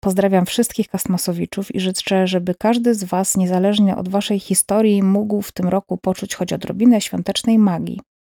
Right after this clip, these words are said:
P S, załączam zdjęcie sekretnych drzwi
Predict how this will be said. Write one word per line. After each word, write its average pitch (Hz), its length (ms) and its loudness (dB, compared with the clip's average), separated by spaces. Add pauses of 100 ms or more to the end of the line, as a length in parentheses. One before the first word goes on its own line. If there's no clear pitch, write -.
(340)
P - 100 -2
S, 262 160 2
załączam 202 540 0
zdjęcie 202 540 2 (380)
sekretnych 202 760 0
drzwi 196 380 -2